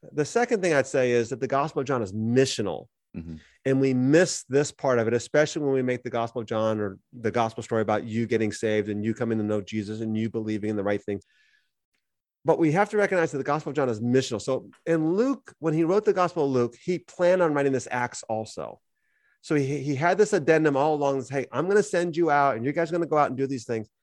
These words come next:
Speaker 1: And the Gospel of John kind of adds that addendum without writing an extra book to John chapter twenty and twenty-one.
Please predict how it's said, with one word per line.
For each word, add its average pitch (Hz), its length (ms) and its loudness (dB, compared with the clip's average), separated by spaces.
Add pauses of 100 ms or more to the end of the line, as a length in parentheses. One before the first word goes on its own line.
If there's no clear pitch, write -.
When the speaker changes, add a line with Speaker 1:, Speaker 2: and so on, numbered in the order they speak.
(400)
Speaker 1:
And 151 120 0
the 156 60 6
Gospel 208 400 2
of 175 60 -6
John 185 160 2
kind 165 180 0
of 131 140 0 (320)
adds 165 340 2
that 151 260 2
addendum 135 880 0 (180)
without 123 260 4
writing 135 200 4
an 123 60 2
extra 117 220 -6
book 139 200 -2
to 127 80 -6
John 127 280 0
chapter 123 220 -8
twenty 151 400 0
and 113 100 -4
twenty-one. 110 680 -4